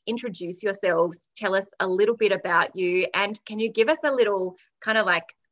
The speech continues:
overview, a little synopsis of, of how you fell into human design or how human design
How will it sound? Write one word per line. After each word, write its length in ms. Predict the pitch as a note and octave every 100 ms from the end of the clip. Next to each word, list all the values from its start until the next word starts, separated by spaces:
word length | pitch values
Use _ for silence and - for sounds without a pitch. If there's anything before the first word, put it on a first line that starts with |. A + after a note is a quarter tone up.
| -
overview, 420 | A#3+ D#4+ G3 F3+
a 40 | E3
little 180 | A3
synopsis 520 | A#3 G3 G3 - G3 F#3
of, 140 | E3+ _
of 160 | - F3+
how 180 | - G3
you 220 | F#3+ G#3
fell 240 | - F3
into 240 | F#3 G#3 F3
human 300 | F#3+ F3+ E3+
design 480 | D#3+ E3+ G3+ G#3
or 160 | F3+ D#3
how 240 | - G3
human 340 | G3 G3 F#3+ F3+
design 600 | F3+ F3+ E3+ E3 E3+